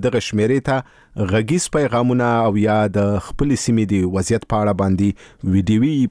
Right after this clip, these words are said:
پیغامونه واستوئ. دې شمیرې ته که تاسو زنګ وهئ، څوک ځواب نه درکوي. همدارنګه که لیکلی متن هم ورته استوئ، آ، څوک لیکلي متن ته هم ځواب نه وایي. یوازې ستاسو غږیز پیغامونه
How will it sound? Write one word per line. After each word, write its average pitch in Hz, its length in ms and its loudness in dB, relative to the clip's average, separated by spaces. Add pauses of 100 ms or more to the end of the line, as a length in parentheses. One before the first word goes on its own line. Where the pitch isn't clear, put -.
پیغامونه 90 600 0
واستوئ. 98 460 0 (340)
دې 127 160 0
شمیرې 117 240 0
ته 123 60 0
که - 180 -4
تاسو 101 240 -4
زنګ 117 220 0
وهئ، 147 120 2 (140)
څوک 117 220 -2
ځواب 101 360 0 (140)
نه 127 160 0
درکوي. 156 320 0
همدارنګه 104 460 0
که 98 180 0
لیکلی 127 260 0 (120)
متن 135 240 -2
هم 127 120 0
ورته 127 220 0
استوئ، 135 260 0
آ، - 640 -2
څوک 107 420 -2
لیکلي 117 360 0
متن 110 180 -2
ته 123 180 0
هم 123 140 -2
ځواب 120 320 0
نه 131 80 2
وایي. 143 180 0 (400)
یوازې 131 340 2 (120)
ستاسو 120 360 0 (120)
غږیز 131 420 -2
پیغامونه 107 560 0